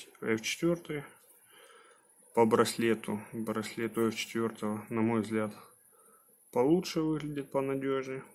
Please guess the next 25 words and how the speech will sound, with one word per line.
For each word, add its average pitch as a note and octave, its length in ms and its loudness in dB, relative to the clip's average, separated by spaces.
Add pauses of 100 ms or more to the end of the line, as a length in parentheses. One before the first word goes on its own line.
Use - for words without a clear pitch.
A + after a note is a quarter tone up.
(160)
Хотя - 180 -10
тут D3 120 -6
как B2+ 200 2
бы A#2 80 2
кнопка A#2+ 400 0
тоже G#2 260 2
держится A#2 640 -2 (760)
нормально. A2 640 -2 (1400)
Видим, A2 340 -4 (1000)
реагирует A2+ 720 2
быстрее D#3+ 480 0
на D3 160 0
поворот. C3+ 520 -2 (1400)
Ну, C3+ 160 -8 (280)
он A#2+ 140 -6
ещё A#2 200 -4
как A2 140 2
бы A2+ 100 6
не A#2+ 80 4
настроенный B2+ 640 2 (960)
под - 100 -12
фунта, C#3 320 2
поэтому A#2 460 -2
как A2 180 -6
бы A2 220 -2